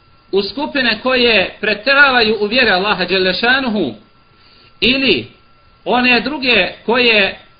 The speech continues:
podbacuju i ne doteravaju do istine, pa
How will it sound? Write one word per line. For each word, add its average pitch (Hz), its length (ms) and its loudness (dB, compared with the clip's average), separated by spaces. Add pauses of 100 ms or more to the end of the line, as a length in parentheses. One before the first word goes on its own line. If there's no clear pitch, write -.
(140)
podbacuju 214 920 0 (300)
i 220 280 0
ne 202 220 0
doteravaju 240 1000 2 (760)
do 208 340 0
istine, 233 600 0 (800)
pa 208 420 2